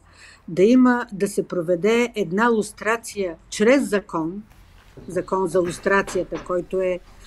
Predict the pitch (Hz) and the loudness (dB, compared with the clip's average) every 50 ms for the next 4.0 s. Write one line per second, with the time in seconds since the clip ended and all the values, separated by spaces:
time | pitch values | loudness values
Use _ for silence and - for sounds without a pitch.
0 | - - - 185 180 - 202 196 196 202 202 202 208 202 185 180 180 180 - - | -20 -8 -6 -6 -4 0 0 2 2 2 0 -2 -4 -2 -2 -2 -2 -4 -6 -6
1 | 202 185 165 165 190 214 208 - - 214 196 214 226 220 208 214 220 208 - 202 | -6 -6 -4 0 0 0 2 4 4 4 6 6 6 4 4 2 -2 -2 -2 -2
2 | 190 190 190 190 202 220 233 233 226 214 196 185 160 170 180 175 175 175 165 160 | -2 -2 -2 -2 -2 0 0 0 0 -2 -2 -2 -2 -4 -4 -4 -4 -6 -6 -8
3 | 170 160 - - 165 156 151 156 151 147 151 175 180 - - 208 226 247 285 311 | -10 -10 -8 -8 -10 -8 -10 -12 -14 -10 -8 -8 -8 -8 -8 -4 -2 0 0 0